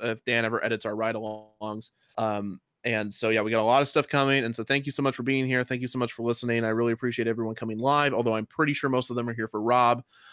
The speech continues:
Um, so I'm just gonna let Rob, can you do the sign-off?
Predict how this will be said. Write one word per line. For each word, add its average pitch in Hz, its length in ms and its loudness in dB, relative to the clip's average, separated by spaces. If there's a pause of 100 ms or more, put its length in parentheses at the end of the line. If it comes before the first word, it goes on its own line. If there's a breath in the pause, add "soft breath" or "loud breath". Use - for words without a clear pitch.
(140 loud breath)
Um, 107 200 0
so 117 240 2
I'm 135 180 2
just 135 140 -10
gonna 139 140 2
let 127 180 4
Rob, 123 480 4
can 117 180 -4
you 147 160 2
do 135 380 4
the 120 120 -4
sign-off? 113 680 0